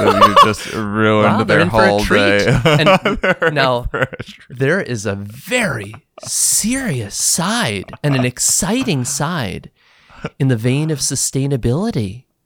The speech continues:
Speaker 1: Uh-huh.
Speaker 2: and sources of protein
Speaker 1: Yeah.
Speaker 2: in different parts of the
Speaker 1: Well,
Speaker 2: world.
Speaker 1: this is what I hear.
Speaker 2: Ba, ba, ba.
Speaker 1: I, I, I've been hearing that, like, uh, uh,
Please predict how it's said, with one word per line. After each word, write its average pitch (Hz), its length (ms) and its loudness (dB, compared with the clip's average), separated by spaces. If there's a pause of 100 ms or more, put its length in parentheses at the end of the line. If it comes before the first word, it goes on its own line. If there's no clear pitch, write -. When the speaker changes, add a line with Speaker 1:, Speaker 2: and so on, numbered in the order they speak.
(160)
Speaker 1:
Uh-huh. 98 160 -6
Speaker 2:
and 135 120 0
sources 156 600 -2
of 143 120 -6
protein 147 800 -4
Speaker 1:
Yeah. 98 380 0
Speaker 2:
in 127 140 -4
different 143 320 -4
parts 165 280 -6
of 151 60 -8
the 143 60 -2
Speaker 1:
Well, 123 180 -2
Speaker 2:
world. 107 160 2
Speaker 1:
this 110 220 -2
is - 160 -6
what 98 100 2
I 90 140 2
hear. 107 480 0
Speaker 2:
Ba, 76 40 0 (260)
ba, 196 60 -4
ba. - 60 -4
Speaker 1:
I, 101 160 2
I, 98 180 0 (200)
I've 95 260 -4
been 98 300 2
hearing 104 720 0
that, 90 200 0 (100)
like, 90 380 -2
uh, 90 380 0
uh, 92 160 0